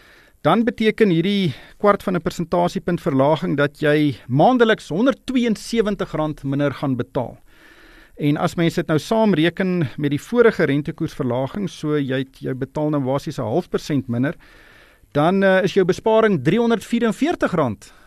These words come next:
per maand. Uh, so enkele verlagings maak nie so groot verskil nie, maar as ons nog drie of vier kry, dan kan daar heelwat meer geld in verbruikers se sakke wees om in die ekonomie te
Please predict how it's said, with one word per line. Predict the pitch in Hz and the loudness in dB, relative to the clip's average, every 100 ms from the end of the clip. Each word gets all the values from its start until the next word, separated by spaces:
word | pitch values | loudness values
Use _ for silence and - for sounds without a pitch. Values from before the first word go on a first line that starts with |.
| - _ | -20 _
per | 156 | 0
maand. | 147 147 110 110 - - - - | 4 2 2 -6 -16 -20 -16 -12
Uh, | - 67 65 | -8 -8 -10
so | - 220 202 - - - _ - | -6 2 2 2 -8 -20 _ 0
enkele | 277 320 294 | 0 2 0
verlagings | - - 196 190 226 247 214 - | 2 2 4 6 4 2 -4 -2
maak | 165 208 | -2 0
nie | 330 | -4
so | - 240 233 | -6 -2 -2
groot | - 202 190 | 0 -4 -4
verskil | 170 - 175 | -10 -8 -6
nie, | 185 | -6
maar | 214 196 147 - - _ 208 | -4 -4 -6 -20 -20 _ -8
as | 180 | -6
ons | 196 | -2
nog | 220 190 | -2 -2
drie | 165 233 | 0 0
of | - | 0
vier | 240 269 | -2 -2
kry, | - 208 202 | -2 0 0
dan | 190 196 190 165 _ _ _ | 0 -4 -6 -10 _ _ _
kan | 294 269 | 0 2
daar | 185 180 170 | 0 0 0
heelwat | 123 208 269 - | 0 0 0 -4
meer | 170 160 - - - - | -6 -6 -10 -20 -20 -20
geld | - 214 202 | -6 -4 -2
in | 208 196 185 | -4 -4 -4
verbruikers | - 151 131 147 190 - | -6 -4 -4 -4 -8 -8
se | - | -8
sakke | 135 - 165 | -6 -6 -8
wees | 156 190 - - | -6 -8 -10 -14
om | 196 180 | -8 -6
in | 180 180 | -4 -6
die | 175 | -6
ekonomie | 180 190 160 165 180 | -6 -4 -4 -4 -6
te | 196 190 | -4 -4